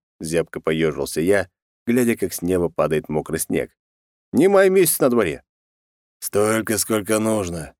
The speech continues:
серьёзно ответил мне Потапов. "Ты же хочешь получить лучшую гвардию в империи?" "Не", — хмыкнул я. "Я хочу получить лучшую гвардию в этом мире". "В этом?" —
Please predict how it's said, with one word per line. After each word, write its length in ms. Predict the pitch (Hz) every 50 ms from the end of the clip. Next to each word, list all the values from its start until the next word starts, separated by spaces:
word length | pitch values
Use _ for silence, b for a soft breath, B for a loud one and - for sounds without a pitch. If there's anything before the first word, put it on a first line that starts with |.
| _ _ _
серьёзно 460 | - - - 82 82 82 82 78 76 78
ответил 380 | 76 - 82 71 - 71 69
мне 140 | 73 71 69
Потапов. 500 | - 85 90 - 76 71 - 69 - _ _ _ _ _ _ _ _ _ _ _ _ _ _ _ _ _ _ -
"Ты 160 | 90 101 104
же 160 | 104 104 104
хочешь 340 | 95 - 107 107 85 - -
получить 460 | - 107 104 104 98 - 107 104 95
лучшую 340 | 101 104 101 - 98 101 98
гвардию 440 | 92 101 101 104 104 101 104 104 101
в 60 | 104
империи?" 580 | 104 95 110 123 135 143 143 127 95 80 71 - _ _ _ _ _ _ _ _ _ _ _ _ _ _ _
"Не", — 440 | 151 180 208 214 156 92 76 - - _ _ _ _ -
хмыкнул 320 | 92 80 - - 76 76
я. 240 | 76 71 67 64 - _ _ _ _ _ _ _ -
"Я 160 | 85 113 151
хочу 260 | - 190 180 175 180
получить 420 | 175 - 180 175 165 - 185 185 -
лучшую 320 | 165 165 151 - 180 170
гвардию 420 | 135 131 143 156 156 156 170 165
в 20 | 160
этом 180 | 165 - 165
мире". 460 | 156 135 123 131 147 139 98 73 - _ _ _ _ _ _ _ _ -
"В 80 | 71
этом?" — 600 | 78 85 92 98 98 90 110 110 110 104 85 -